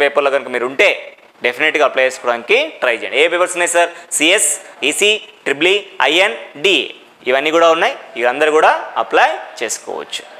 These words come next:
ఓకే. And please like this video and encourage us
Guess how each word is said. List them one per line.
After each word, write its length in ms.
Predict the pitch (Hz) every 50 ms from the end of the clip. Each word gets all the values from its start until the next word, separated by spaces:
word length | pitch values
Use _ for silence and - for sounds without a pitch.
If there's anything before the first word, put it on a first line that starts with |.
| - - - - - -
ఓకే. 160 | - - 220 262 294 - - - - - - - - - - - _ - - -
And 260 | - - 117 117 113 - -
please 300 | 170 196 226 208 160 131
like 220 | 139 147 160 160
this 180 | 165 165 - -
video 400 | 170 175 165 175 180 208 208 -
and 160 | - - 131
encourage 360 | 139 147 - 165 165 170 156
us 340 | 156 151 - - - -